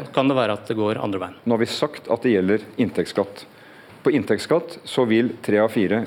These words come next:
Speaker 2: komme ut med lik eller lavere. De av oss med høyere inntekter må betale noe mer.
Speaker 1: Det rimer ikke så godt med retorikken om
Speaker 2: Jo.
Speaker 1: at det er de rike som skal betale,
Speaker 2: Jo.
Speaker 1: betale
Speaker 2: Og så,
Speaker 1: regningen her,
Speaker 2: og så kommer
Speaker 1: når du
Speaker 2: neste,
Speaker 1: ikke
Speaker 2: nei,
Speaker 1: snakker
Speaker 2: vent
Speaker 1: om
Speaker 2: nå,
Speaker 1: disse fem
Speaker 2: vent,
Speaker 1: milliardene.
Speaker 2: vent nå. Det neste skrittet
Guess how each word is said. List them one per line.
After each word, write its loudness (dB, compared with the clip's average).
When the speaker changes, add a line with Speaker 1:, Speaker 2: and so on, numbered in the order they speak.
Speaker 2:
komme 2
ut -4
med 0
lik 0
eller 2
lavere. 2
De 0
av 2
oss -4
med 2
høyere 2
inntekter -2
må 2
betale 0
noe 0
mer. -2
Speaker 1:
Det 4
rimer 4
ikke -2
så -2
godt 0
med 2
retorikken -2
om 4
Speaker 2:
Jo. 4
Speaker 1:
at 0
det 4
er 4
de -
rike 0
som 2
skal 0
betale, 2
Speaker 2:
Jo. 4
Speaker 1:
betale 4
Speaker 2:
Og 4
så, 6
Speaker 1:
regningen 2
her, 4
Speaker 2:
og 0
så 2
kommer 2
Speaker 1:
når 4
du 6
Speaker 2:
neste, 4
Speaker 1:
ikke 2
Speaker 2:
nei, 6
Speaker 1:
snakker 4
Speaker 2:
vent 4
Speaker 1:
om 6
Speaker 2:
nå, 6
Speaker 1:
disse 4
fem 2
Speaker 2:
vent, 4
Speaker 1:
milliardene. 4
Speaker 2:
vent 0
nå. 2
Det 2
neste 0
skrittet 0